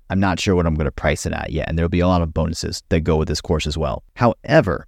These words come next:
the first hundred people who actually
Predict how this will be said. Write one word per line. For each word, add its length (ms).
the 220
first 460
hundred 460
people 500
who 580
actually 720